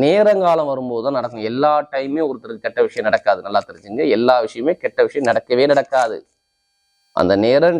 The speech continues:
டைம், அதாவது இந்த திசாபுத்தின்னு சொல்றேன் பாத்தீங்களா, அந்த காலகட்டம் தான் நடக்கும். அப்ப நம்ம சொல்லக்கூடிய பலனை அந்த திசாபுத்தியோட கம்பேர் பண்ணுவீங்க, மேட்ச் பண்ணி பாத்துக்கணும். அதனாலதான் எல்லா வீடியும் நான் ரிக்வெஸ்ட் பண்றது,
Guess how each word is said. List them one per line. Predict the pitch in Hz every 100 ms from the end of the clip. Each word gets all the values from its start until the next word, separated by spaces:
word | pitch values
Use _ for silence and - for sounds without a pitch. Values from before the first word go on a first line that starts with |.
| 147
டைம், | 135 123
அதாவது | 127 147
இந்த | 123
திசாபுத்தின்னு | 120 147 151 135 131 123
சொல்றேன் | 120 117
பாத்தீங்களா, | 107 110 127 90
அந்த | 110 107 98
காலகட்டம் | 117 120 113 -
தான் | 127
நடக்கும். | - - - _ _ _ _ _ _ _ _
அப்ப | - 180 220
நம்ம | 180 151
சொல்லக்கூடிய | 160 190 208 185 160 127
பலனை | 135 156
அந்த | 165 131
திசாபுத்தியோட | 131 175 170 156 139 147
கம்பேர் | 151 151 156 135
பண்ணுவீங்க, | 117 98 80 58 _ _ -
மேட்ச் | 147 -
பண்ணி | 139 143 131
பாத்துக்கணும். | 113 - - - _ _ _ _ _ _ _ -
அதனாலதான் | 123 135 180 156
எல்லா | 156 180
வீடியும் | 180 180 165
நான் | 135 117 98 69 69 - _ _ -
ரிக்வெஸ்ட் | 143 156 -
பண்றது, | 113 101